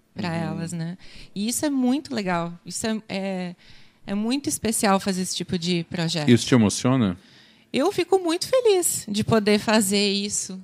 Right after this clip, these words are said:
Speaker 1: né? E poder pensar, né, ne-, nesse tipo de coisas. É, a
Speaker 2: Uhum.
Speaker 1: gente, nós arquitetos, acho que somos sonhadores, né, por natureza.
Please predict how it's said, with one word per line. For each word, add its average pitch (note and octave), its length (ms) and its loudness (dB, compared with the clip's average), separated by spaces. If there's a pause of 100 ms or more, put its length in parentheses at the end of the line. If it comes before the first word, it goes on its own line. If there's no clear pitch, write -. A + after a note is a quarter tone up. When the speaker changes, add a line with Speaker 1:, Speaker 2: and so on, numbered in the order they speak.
Speaker 1:
né? G3 680 -2
E G3+ 280 -6
poder A3 260 -6
pensar, A3+ 840 0 (440)
né, G3+ 340 -2
ne-, G#3 240 -2
nesse G#3+ 320 -2
tipo - 240 -6
de G3+ 100 -4
coisas. F#3 840 -4
É, F3+ 100 -8 (320)
a E3+ 60 -6
Speaker 2:
Uhum. F3 60 -6
Speaker 1:
gente, G#3+ 340 -4
nós G3 320 -2
arquitetos, A#3+ 560 -4
acho B3+ 120 -2
que - 80 -6
somos B3+ 560 0 (120)
sonhadores, F#3 760 0
né, F3+ 240 -4
por G#3+ 180 -6
natureza. E3+ 760 -2